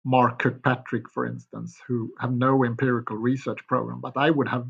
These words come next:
very big troubles in coming up with good ideas if I didn't have some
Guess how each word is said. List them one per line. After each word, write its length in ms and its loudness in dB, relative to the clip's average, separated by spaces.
very 260 4
big 320 -4
troubles 480 0
in 140 -10
coming 320 -4
up 240 -6
with 240 -6
good 180 4
ideas 560 0
if 160 0
I 80 2
didn't 320 4
have 240 2
some 320 -6